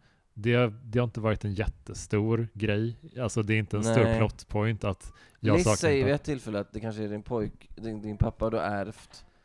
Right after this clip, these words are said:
Speaker 2: den här förmågan ifrån.
Speaker 1: Mm.
Speaker 2: Men jag vet inte heller vem din pappa är. Och så,
Speaker 1: Mm.
Speaker 2: ja.
Speaker 1: Just det.
Speaker 2: Mm.
Speaker 1: Jag satt och hoppades på att det skulle vara, ja, men just Randall Flagg eller
Speaker 2: Ja.
Speaker 1: någon.
Speaker 2: <laughs> Ja, jo, jo, ja, just
Speaker 1: Att det har
Speaker 2: det.
Speaker 1: varit en sån, eh,
Speaker 2: Ja.
Speaker 1: eller hoppas, det, det hade inte varit trevligt för någon. Men,
Speaker 2: Nej,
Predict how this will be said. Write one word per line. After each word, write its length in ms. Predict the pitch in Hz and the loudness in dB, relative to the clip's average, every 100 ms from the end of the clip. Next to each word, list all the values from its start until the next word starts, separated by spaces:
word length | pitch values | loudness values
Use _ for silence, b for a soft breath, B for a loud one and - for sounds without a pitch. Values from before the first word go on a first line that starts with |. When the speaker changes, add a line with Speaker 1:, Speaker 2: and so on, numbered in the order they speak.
| _ | _
Speaker 2:
den 100 | - | -8
här 80 | 104 | -6
förmågan 500 | 95 117 143 127 107 | -4 0 2 2 0
ifrån. 300 | 104 90 60 - | -4 -8 -10 -6
Speaker 1:
Mm. 300 | 117 135 156 | 0 0 0
Speaker 2:
Men 100 | 127 | -2
jag 100 | 107 | 0
vet 140 | 110 110 | 0 -2
inte 160 | 107 | -2
heller 180 | 107 104 | -2 -2
vem 120 | 107 | -2
din 140 | 104 90 | -4 -6
pappa 240 | - - | -8 -10
är. 60 | - - | -12 -12
Och 140 | 92 | -8
så, 60 | 120 | -6
Speaker 1:
Mm. 140 | 95 | -4
Speaker 2:
ja. 240 | 73 69 - | -6 -8 -6
Speaker 1:
Just 260 | 110 104 - | -6 -4 -6
det. 100 | 107 | -8
Speaker 2:
Mm. 120 | - - - b | -8 -12 -18 b
Speaker 1:
Jag 240 | - 113 127 | 0 4 4
satt 160 | 151 | 2
och 60 | 98 | 0
hoppades 340 | 123 - 98 | -2 -2 -4
på 60 | - | -2
att 60 | 92 | -4
det 40 | |
skulle 240 | - 101 | -2 0
vara, 300 | 101 107 113 110 | 2 2 2 0
ja, 60 | |
men 160 | 135 139 | 0 0
just 260 | 90 - - | 0 -8 -6
Randall 320 | 110 107 98 | 2 2 2
Flagg 320 | 101 107 90 90 | -2 -2 -2 0
eller 160 | 123 | 2
Speaker 2:
Ja. 60 | 123 | 2
Speaker 1:
någon. 120 | 104 | 2
Speaker 2:
<laughs> 260 | 101 170 - | 6 10 12
Ja, 160 | 139 | 12
jo, 80 | - 120 | 10 8
jo, 360 | 120 117 123 123 | 4 0 0 0
ja, 260 | 107 127 | 0 2
just 100 | 127 | 0
Speaker 1:
Att 60 | 113 | 6
det 60 | |
har 60 | 131 | 8
Speaker 2:
det. 60 | 120 | 8
Speaker 1:
varit 120 | 110 | 6
en 80 | 107 | 2
sån, 380 | 127 123 117 127 | 2 0 -2 -6
eh, 80 | 139 - | -6 -6
Speaker 2:
Ja. 180 | - 113 | -6 -6
Speaker 1:
eller 140 | 113 101 | -6 -6
hoppas, 460 | 113 _ 113 110 | -8 _ -12 -10
det, 420 | 120 107 107 104 | -8 -6 -4 -4
det 80 | 98 | -4
hade 120 | 98 | -4
inte 180 | 101 90 | -4 -6
varit 180 | 101 - | -10 -6
trevligt 280 | 107 92 98 | -6 -6 -8
för 100 | 98 | -6
någon. 200 | 92 92 | -6 -4
Men, 100 | 101 | 0
Speaker 2:
Nej, 460 | 110 104 104 110 | 2 2 8 10